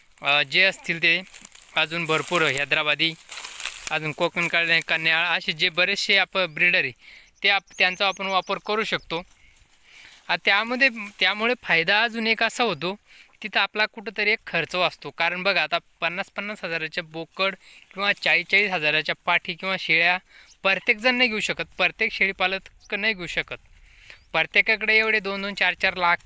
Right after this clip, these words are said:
नसतात, मोजकेच असतात जे हौशे, नवशे, गौशे असतात, तेच एवढ्या चार चार, पाच पाच लाखाच्या शेळ्या खरेदी करू शकतात. पण जो नवीन, मेन जो नवीन एक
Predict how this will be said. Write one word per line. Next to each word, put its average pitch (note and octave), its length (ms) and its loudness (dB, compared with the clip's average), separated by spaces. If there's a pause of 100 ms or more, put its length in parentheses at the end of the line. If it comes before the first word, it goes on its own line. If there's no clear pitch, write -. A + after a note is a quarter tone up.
(120)
नसतात, F#3 420 -2 (1120)
मोजकेच F#3+ 440 -2
असतात G3+ 400 2 (200)
जे F#3+ 100 4
हौशे, E3 440 2
नवशे, F3 440 0
गौशे F#3 320 -4
असतात, F3+ 300 0 (640)
तेच F#3 240 2
एवढ्या F3+ 540 4 (400)
चार D#3 160 0
चार, E3 240 0
पाच E3 160 -2
पाच E3+ 200 -4
लाखाच्या E3 340 -2
शेळ्या D3+ 280 2
खरेदी D#3 280 -2
करू E3 180 -6
शकतात. - 380 -6 (340)
पण G3 120 -4
जो A3+ 120 0
नवीन, A3 440 2
मेन A3 400 2
जो G#3 140 -2
नवीन G3+ 380 2
एक F3 160 2